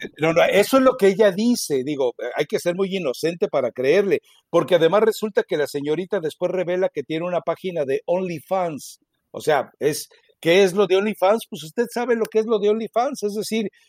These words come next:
es, eh, estar extorsionando el morbo de algunos muchachos calenturientos para poder ofrecer fotografías y videos, eh, exclusivos.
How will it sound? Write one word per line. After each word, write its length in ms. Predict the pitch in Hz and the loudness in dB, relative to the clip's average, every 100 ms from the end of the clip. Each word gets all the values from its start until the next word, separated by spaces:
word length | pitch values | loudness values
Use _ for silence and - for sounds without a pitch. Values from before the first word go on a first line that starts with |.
| _ | _
es, 280 | 151 185 196 | 4 4 6
eh, 260 | 208 190 143 | 6 6 2
estar 300 | 143 190 196 | 4 4 4
extorsionando 880 | 185 - 147 - 151 160 190 185 | 2 0 0 0 0 0 2 4
el 160 | 156 131 | 2 2
morbo 540 | 180 208 196 143 139 143 | 4 4 4 2 0 -2
de 100 | 123 117 117 110 - 117 | -4 -14 -18 -20 -14 -14
algunos 380 | 123 170 185 151 | -6 -4 -2 -4
muchachos 400 | 147 - 165 - - | -8 -10 -10 -10 -4
calenturientos 1000 | 135 135 127 143 151 180 156 165 175 _ _ _ - | 0 0 -2 -4 2 2 2 -4 -6 _ _ _ 2
para 280 | 143 135 | 4 4
poder 400 | 135 139 151 180 180 151 | 2 4 6 4 2 -2
ofrecer 420 | - 143 - 165 - | -2 -4 0 0 -2
fotografías 640 | - 139 135 - 147 151 | -6 -2 -4 -2 -6 -4
y 60 | 180 | -6
videos, 540 | 151 135 151 180 - | -4 0 0 0 -4
eh, 200 | 143 120 - | -8 -10 -12
exclusivos. 720 | 117 131 123 220 226 131 | -14 -10 -6 -4 -2 -4